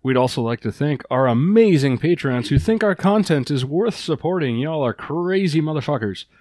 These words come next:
So thank you, Wade ninety-seven, Chapman, Amu the Fox, Cullen, Noah, Slade, Third String Chapman, Nikki, No Modifier, Steve, Jacob, Christian,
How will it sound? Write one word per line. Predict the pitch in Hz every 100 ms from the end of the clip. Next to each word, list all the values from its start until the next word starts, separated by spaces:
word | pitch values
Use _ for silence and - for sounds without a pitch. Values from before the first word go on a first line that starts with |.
| _
So | - 170
thank | 160 180 175 185
you, | 190
Wade | 107 113 170 151
ninety-seven, | 156 165 143 170 127
Chapman, | 92 196 147 107
Amu | 117 120 131 214
the | 226
Fox, | - - - -
Cullen, | - 202 170 101 98
Noah, | 202 143 98
Slade, | - 143 160 202 151 - - - _
Third | - 320 226
String | - 165 123
Chapman, | 107 139 123 95 - _ _ _
Nikki, | 147 175 240 254 143 117
No | 143 226
Modifier, | 165 151 - 123 107
Steve, | 95 - - 233 185 120 - _ _ _ 120
Jacob, | 110 131 226 - 110 98 _ _
Christian, | - - 254 - 147 127